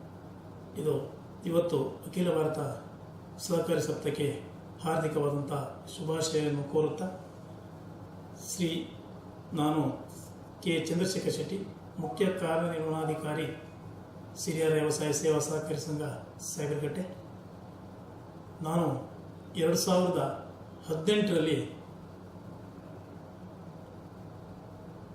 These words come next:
ಚಾರ್ಜ್ ತೆಗೆದುಕೊಂಡೆ. ಆವಾಗ ಸುಮಾರು ಐವತ್ತು ಲಕ್ಷ, ಐವತ್ತು ಕೋಟಿ ಡೆಪಾಸಿಟ್ ಇದ್ದಿತ್ತು.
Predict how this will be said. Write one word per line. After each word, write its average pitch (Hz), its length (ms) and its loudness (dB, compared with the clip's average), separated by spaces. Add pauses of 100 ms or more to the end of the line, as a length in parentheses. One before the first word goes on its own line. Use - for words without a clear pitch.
(560)
ಚಾರ್ಜ್ 165 420 6 (640)
ತೆಗೆದುಕೊಂಡೆ. 147 500 4 (520)
ಆವಾಗ 185 400 10 (880)
ಸುಮಾರು 170 600 4 (240)
ಐವತ್ತು 196 360 6
ಲಕ್ಷ, 170 240 4 (580)
ಐವತ್ತು 208 320 10
ಕೋಟಿ 185 540 4 (640)
ಡೆಪಾಸಿಟ್ 175 480 6
ಇದ್ದಿತ್ತು. 151 320 2